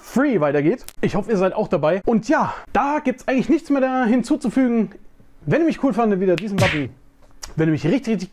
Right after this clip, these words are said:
geil fandet, wieder diesen da. Für die, die neu eingeschaltet haben und sich denken, ja, ich bleib dabei und finde ihn eigentlich ganz cool. Wie schon gesagt, hier verpasst ihr dann keine Folge mehr und ist auch völlig kostenfrei.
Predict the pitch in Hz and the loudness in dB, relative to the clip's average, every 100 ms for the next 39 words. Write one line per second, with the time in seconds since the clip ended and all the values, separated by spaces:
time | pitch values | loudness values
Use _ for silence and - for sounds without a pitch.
0 | _ 311 359 370 311 - 262 240 240 220 | _ -4 -2 -2 -4 -4 -2 0 2 2
1 | 254 208 214 285 - - - - 190 180 | 2 4 2 0 2 2 2 -2 -2 2
2 | 214 175 196 202 - - 156 202 214 208 | 2 2 2 2 -2 0 2 2 0 -2
3 | 190 190 175 185 190 175 180 - 185 175 | 0 2 2 0 0 0 0 0 -2 0
4 | 190 175 139 160 262 277 349 180 - - | 0 0 0 2 0 -2 -2 -6 -4 -2
5 | 294 - 180 185 170 165 175 - 190 214 | 0 0 2 2 0 -2 -2 -4 -2 -2
6 | 190 185 165 160 185 226 226 - - - | 0 0 0 0 0 -2 -4 -18 -20 -8
7 | - 151 180 180 180 147 156 160 - 151 | -2 2 2 0 -2 -4 -2 -4 -2 -2
8 | 139 - 165 165 170 156 156 147 147 143 | -2 -2 -4 -2 -2 0 0 0 0 0
9 | - - - - - - - - - - | -4 -20 -20 -20 -20 -20 -16 -16 -16 -6
10 | 160 123 139 180 214 185 160 139 | -4 -4 -2 0 0 -2 -2 -2